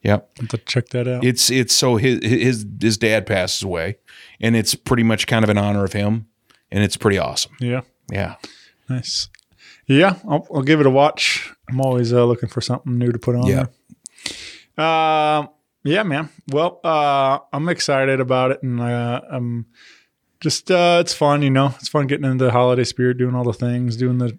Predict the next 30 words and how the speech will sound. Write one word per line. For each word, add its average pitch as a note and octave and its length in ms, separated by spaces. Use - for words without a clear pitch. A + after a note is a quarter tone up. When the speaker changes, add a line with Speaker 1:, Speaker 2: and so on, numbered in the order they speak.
Speaker 2:
uh, B2 460
seeing C3 220
the C3 100
lights, B2 400
doing B2+ 260
the, A#2+ 200
doing D3+ 220
all D3 200
the D3 100
things. C3+ 600
Um, A#2+ 460
so - 160
I'm B2 180
looking B2 220
forward A#2+ 260
to - 100
that. A#2+ 260
But, A#2 260
uh, A#2 220
other F#3 240
than F3 220
that, A3 340
we E3+ 200
got, F#3 180
uh, D3+ 640
shifting D3 400
gears D#3+ 320
a D#3 40
little B2 220
bit B2 460